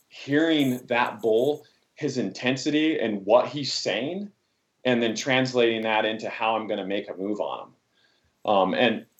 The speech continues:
and I guess, you know, a lot of those situations, uh, you can only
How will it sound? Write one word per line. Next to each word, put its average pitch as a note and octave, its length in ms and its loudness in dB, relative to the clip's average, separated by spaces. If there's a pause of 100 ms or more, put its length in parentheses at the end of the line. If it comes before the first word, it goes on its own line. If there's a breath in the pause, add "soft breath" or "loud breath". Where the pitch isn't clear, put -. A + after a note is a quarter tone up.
(140)
and A2+ 400 0
I - 120 0
guess, D3 500 2 (200)
you C3 100 -2
know, B2 100 4
a A2+ 80 4
lot C3 240 4
of C#3+ 80 2
those B2+ 220 0
situations, A#2 880 -4 (920 soft breath)
uh, G#2+ 200 2
you G#2 280 -2
can A#2 180 0
only A2+ 540 2